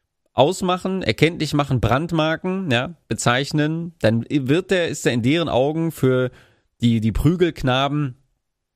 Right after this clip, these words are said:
für, wird er für vogelfrei erklärt und dann ist es auch in Ordnung, wenn derjenige dann da zusammengewamst, zusammengetreten wird. Und dann gibt es auch keinen Grund, das im Nachhinein zu verurteilen, sondern nein, da werden diejenigen noch als Faschisten beleidigt. Wie gesagt, die wissen nicht mal, was das ist.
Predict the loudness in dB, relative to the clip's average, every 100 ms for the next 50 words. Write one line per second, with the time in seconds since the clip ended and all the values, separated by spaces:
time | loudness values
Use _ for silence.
0 | _ -2 0 2 2 0 -2 0 0 0
1 | -2 0 0 0 -2 0 -2 0 0 0
2 | 0 -2 -2 0 0 0 -2 0 0 0
3 | 0 0 -4 -14 _ 0 2 2 0 0
4 | 0 0 0 0 -2 0 0 0 0 -2
5 | -2 -4 0 0 -2 -2 -4 -2 -2 -2
6 | -2 -2 -2 -2 -2 -2 -2 0 0 0
7 | -2 -2 -2 0 -2 0 0 -2 -2 -2
8 | -4 -8 -18 _ -2 0 0 0 0 -2
9 | 0 0 0 0 0 0 0 0 -2 -8
10 | -16 0 2 2 0 0 0 0 -2 -2
11 | -4 -2 -2 -2 -4 -4 0 0 0 -2
12 | -2 -4 -4 -2 0 -2 -6 -4 -2 -2
13 | -2 -2 -2 -4 -6 -8 -6 -6 -6